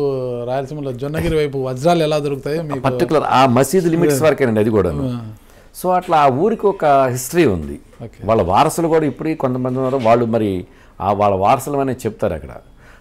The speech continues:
Speaker 2: అట్లా దానికి ఉన్నటువంటి దీన్ని బట్టి, ఆ,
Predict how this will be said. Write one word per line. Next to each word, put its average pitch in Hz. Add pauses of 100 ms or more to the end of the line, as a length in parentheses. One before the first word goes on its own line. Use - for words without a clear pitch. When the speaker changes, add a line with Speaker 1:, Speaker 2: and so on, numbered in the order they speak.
(140)
Speaker 2:
అట్లా 160
దానికి 139
ఉన్నటువంటి 160
దీన్ని 135
బట్టి, 139 (340)
ఆ, 113